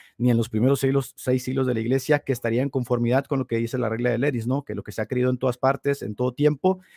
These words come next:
eso es lo que se debe hablar en el consenso, ¿no? Eso no existe por los primeros seis siglos de la iglesia. La asunción de María es una innovación que viene a ser, este, un dogma <clears throat> tardío en la iglesia católica,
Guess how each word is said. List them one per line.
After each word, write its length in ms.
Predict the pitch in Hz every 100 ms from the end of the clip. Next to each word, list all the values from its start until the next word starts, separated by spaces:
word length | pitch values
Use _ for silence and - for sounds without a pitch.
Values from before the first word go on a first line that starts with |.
| - -
eso 200 | 117 127
es 40 |
lo 80 | 127
que 80 | 117
se 120 | 110
debe 160 | 117 120
hablar 220 | 110 110
en 60 |
el 100 | 110
consenso, 420 | - 90 - 95 98
¿no? 100 | 113
Eso 180 | -
no 80 | 139
existe 540 | 139 - 180 185 190 -
por 120 | 120
los 80 | 113
primeros 260 | 117 123
seis 160 | 131 127
siglos 180 | 135 135
de 60 |
la 80 | 120
iglesia. 380 | 117 139 160 151 - _ -
La 80 |
asunción 500 | 123 120 117 - 147
de 60 | 151
María 240 | 139 131
es 100 | 139
una 140 | 135 135
innovación 600 | 127 113 - 143 185 208 _ _ _ _
que 120 | - 113
viene 240 | 117 123
a 60 | 120
ser, 260 | 123 123
este, 460 | 117 - 127 120 117
un 180 | 120 123
dogma 420 | 135 147 147 151 _ _ -
<clears throat> 400 | - 233 175 -
tardío 520 | 127 117 147 208 208
en 80 | 123
la 60 | 113
iglesia 240 | 117 135
católica, 480 | 117 120 139 175